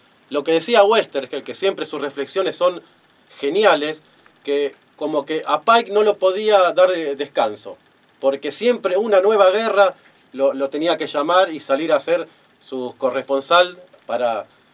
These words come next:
otra vez nuevamente levantar esas historias humanas que él quería contar.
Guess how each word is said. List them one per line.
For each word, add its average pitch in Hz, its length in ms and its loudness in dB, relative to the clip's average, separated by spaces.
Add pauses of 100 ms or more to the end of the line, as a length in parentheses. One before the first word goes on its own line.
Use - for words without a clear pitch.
(180)
otra 180 440 4
vez 185 300 2
nuevamente 170 840 0
levantar 147 580 0
esas 147 300 -6
historias 147 440 -6
humanas 160 400 -2
que 139 100 -10
él 127 80 -8
quería 135 220 -2
contar. 139 380 -2